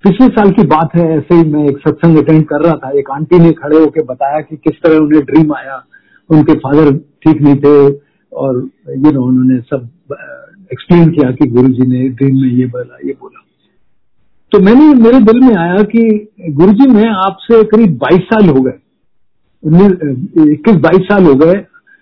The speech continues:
आप मेरे को कभी भी आपने ड्रीम नहीं दिया, मैं कभी भी ड्रीम में नहीं देखा। आप बिलीव करें, उसी रात को मेरे को ड्रीम आया, गुरुजी कार में बैठे हैं, गुरुजी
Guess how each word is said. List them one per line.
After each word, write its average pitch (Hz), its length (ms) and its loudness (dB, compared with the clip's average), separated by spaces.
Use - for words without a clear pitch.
आप 139 260 -10
मेरे 175 220 2
को 269 140 2
कभी 233 280 4
भी 247 140 2
आपने 190 420 -2
ड्रीम 165 260 2
नहीं 143 280 0
दिया, 117 260 -8
मैं 160 140 0
कभी 170 260 0
भी 170 140 0
ड्रीम 147 340 -2
में 135 100 -2
नहीं 127 200 -2
देखा। 110 340 -14
आप 135 80 -2
बिलीव 165 440 2
करें, 151 460 0
उसी 254 300 0
रात 165 400 0
को 123 300 -4
मेरे 147 220 -2
को 170 140 0
ड्रीम 147 340 0
आया, 139 320 -8
गुरुजी 160 580 2
कार 151 420 -4
में 165 120 2
बैठे 156 380 0
हैं, 196 280 -6
गुरुजी 165 760 0